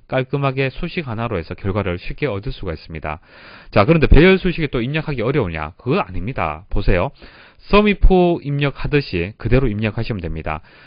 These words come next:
자, 함수는 썸 함수 이용하시면 돼요. 썸 if가 아니고요. 썸이 되는 겁니다. 자, 썸이 되고요.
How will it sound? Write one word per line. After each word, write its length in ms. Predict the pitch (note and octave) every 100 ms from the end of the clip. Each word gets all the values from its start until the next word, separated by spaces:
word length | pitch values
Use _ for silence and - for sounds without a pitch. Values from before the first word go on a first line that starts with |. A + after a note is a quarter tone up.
| -
자, 140 | G#2
함수는 540 | F#2+ G3+ - G3+ G2+ F#2+ -
썸 360 | - F#3+ F#3+ F#3
함수 460 | D#3 C3+ - B2+ G#2+
이용하시면 540 | G2 F2+ E2 F2 D#2
돼요. 280 | D#2 D2+ F2 _
썸 240 | - D#3+
if가 300 | F3 - C#3+
아니고요. 480 | G2 A2+ G2 E2+ F#2+ _ _ _ _ -
썸이 260 | F3 E3+
되는 200 | G2+ E2+
겁니다. 460 | F#2+ A2 E2 F2 D3+ _ _ -
자, 140 | G2
썸이 260 | - F3 D3+
되고요. 440 | - B2+ E2+ A#2